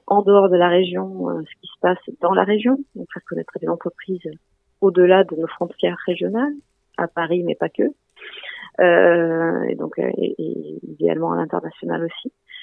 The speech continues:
Voilà, donc c'est un, c'est une association qui s'est créée récemment, qui est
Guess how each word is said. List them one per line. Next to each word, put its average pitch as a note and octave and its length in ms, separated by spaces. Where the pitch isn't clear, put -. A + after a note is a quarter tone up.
Voilà, D#3+ 300
donc D#3+ 260
c'est F3 120
un, D#3 440
c'est - 200
une E3+ 80
association - 440
qui - 140
s'est - 80
créée F#3 180
récemment, F#3 480
qui F3 220
est E3+ 40